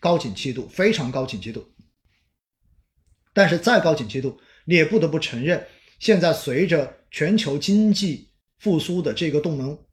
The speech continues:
放缓下来，以及现在各国对于疫苗、对于新冠特效药的这种开发，实际上的话呢，未来全球经济或者说他们的这种，呃，供应链上面的这种恢复，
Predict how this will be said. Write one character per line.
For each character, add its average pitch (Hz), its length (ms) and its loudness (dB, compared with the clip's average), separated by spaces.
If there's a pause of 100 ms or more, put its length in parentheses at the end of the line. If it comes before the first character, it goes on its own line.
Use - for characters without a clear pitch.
(220)
放 190 160 2
缓 123 120 -6
下 156 200 0
来， - 120 -6 (320)
以 151 240 0
及 180 460 0 (160)
现 180 260 4
在 165 220 2 (160)
各 208 240 4
国 135 360 2
对 185 160 0
于 170 180 -2
疫 185 160 0
苗、 143 440 -2 (140)
对 160 160 2
于 156 320 -2
新 180 220 0
冠 180 160 0
特 180 160 -2
效 180 120 0
药 170 140 0
的 147 60 -4
这 143 80 -2
种 135 100 -4
开 165 180 -4
发， 208 320 0 (320)
实 - 160 2
际 277 120 6
上 214 180 4
的 180 60 0
话 170 100 0
呢， 180 100 0
未 208 260 4
来 135 260 -2 (100)
全 185 240 0
球 160 160 -2
经 269 380 -2
济 - 340 -4 (300)
或 226 160 6
者 160 120 4
说 170 120 2
他 175 140 0
们 196 80 2
的 147 80 0
这 175 160 -2
种， 127 260 -4 (500)
呃， 117 280 -8
供 294 260 4
应 254 420 0 (500)
链 269 260 2
上 151 180 -2
面 147 140 -2
的 117 60 -6
这 135 80 -4
种 117 120 -4
恢 226 240 4
复， 196 220 -6